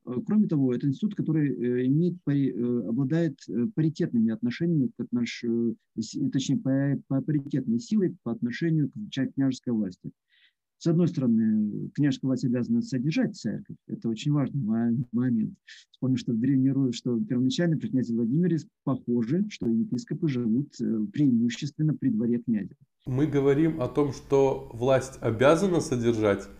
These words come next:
Speaker 2: или власть традиционно содержит церковь? Это вот, вот, э, обязательство и, э, личное волеизъявление, ск-, д-, добровольное волеизъявление, разные все-таки моменты.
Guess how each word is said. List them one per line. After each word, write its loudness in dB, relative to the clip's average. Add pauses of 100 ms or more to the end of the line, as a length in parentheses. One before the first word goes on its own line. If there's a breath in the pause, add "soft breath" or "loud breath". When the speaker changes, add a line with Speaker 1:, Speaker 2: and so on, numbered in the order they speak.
(380 soft breath)
Speaker 2:
или 4 (100)
власть 2
традиционно 4
содержит 2
церковь? 0
Это -2
вот, 2
вот, -8 (180)
э, -6 (380 loud breath)
обязательство 4
и, 2
э, 2
личное 2
волеизъявление, 4
ск-, -4
д-, 0 (100)
добровольное 6
волеизъявление, 4
разные 2
все-таки -6
моменты. 2